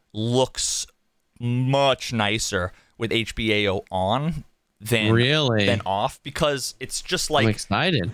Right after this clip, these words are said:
Speaker 1: it's adding, and I would say try it with it, you know, try it with it on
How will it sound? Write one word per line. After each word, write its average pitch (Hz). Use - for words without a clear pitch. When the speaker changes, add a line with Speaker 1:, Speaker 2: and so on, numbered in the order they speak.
Speaker 1:
it's 156
adding, 156
and 175
I 175
would 190
say 180
try 160
it 160
with 151
it, 139
you 156
know, 113
try 156
it 156
with 143
it 135
on 120